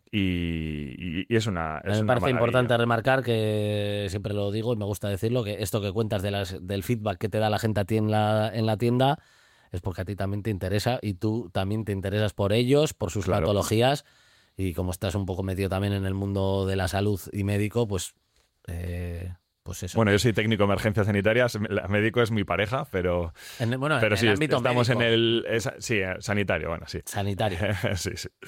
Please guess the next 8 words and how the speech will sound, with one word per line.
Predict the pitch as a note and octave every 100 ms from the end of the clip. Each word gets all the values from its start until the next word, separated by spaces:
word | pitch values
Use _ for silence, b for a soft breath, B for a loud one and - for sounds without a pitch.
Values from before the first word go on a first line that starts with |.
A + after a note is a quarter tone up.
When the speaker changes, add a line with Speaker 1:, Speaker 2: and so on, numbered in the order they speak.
| B B B B
Speaker 1:
Sí, | - -
sí. | E2+
Speaker 2:
Pero | F#2 G2+
bueno, | A2 G2+
por | G2
experiencia | F#2+ A2 G#2+ G#2+
propia | G2 A#2+ A2+ B2+
también, | A2 G#2+ A2+ B2